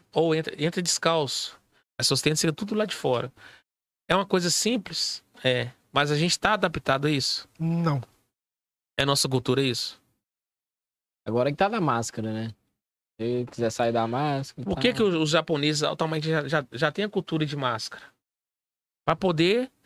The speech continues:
Speaker 1: se eu tô gripado, pra me passar pra quem?
Speaker 3: Uhum.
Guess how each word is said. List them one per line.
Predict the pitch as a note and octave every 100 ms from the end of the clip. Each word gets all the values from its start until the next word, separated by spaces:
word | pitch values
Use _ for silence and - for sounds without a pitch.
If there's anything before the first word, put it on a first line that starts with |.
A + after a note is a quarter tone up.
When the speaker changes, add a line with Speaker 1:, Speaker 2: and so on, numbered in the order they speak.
| _
Speaker 1:
se | - -
eu | G#3
tô | G#3+ F#3+ D#3+
gripado, | D#3 C#3 G3 A3 E3+ C3
pra | D#3+
me | D#3 E3+
passar | F3+ - F#3+
pra | F3+
quem? | D3+ A#2 A#2+ _ _ _ _ _ _ -
Speaker 3:
Uhum. | G#3 F#3+ F3+